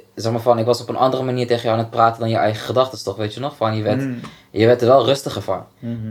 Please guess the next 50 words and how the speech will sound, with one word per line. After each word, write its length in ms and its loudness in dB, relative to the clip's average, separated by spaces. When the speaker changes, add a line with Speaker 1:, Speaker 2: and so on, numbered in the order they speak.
Speaker 1:
Toen 120 -2
we 60 2
het 100 2
hadden, 440 4
ik 120 -8
weet 160 2
niet 80 0
meer 120 -4
precies 340 -6
waar 160 6
we 60 2
het 100 -4
over 200 0
hadden, 220 0
maar, 140 -4
maar 320 -4
ik 140 -10
was 180 -2
met 160 -2
jou 160 6
over 160 0
andere 300 2
dingen 260 2
aan 60 2
het 120 -2
hebben 320 2
dan 460 2
Speaker 2:
Die 160 -8
Speaker 1:
over 120 -4
die, 100 -4
Speaker 2:
gedachten 220 0
Speaker 1:
over 160 0
die 100 0
Speaker 2:
maar 80 -2
ook. 60 -4
Speaker 1:
gedachtes. 540 2
Speaker 2:
Ja, 280 -8
dat 200 -16
wel. 200 -10
Speaker 1:
Misschien 360 -4
is 120 -2
het 140 0
juist 480 4
inderdaad 380 2
van 180 0
goed 320 0
dat 180 2
je 60 -4
hebt 160 0
gebeld, 380 -2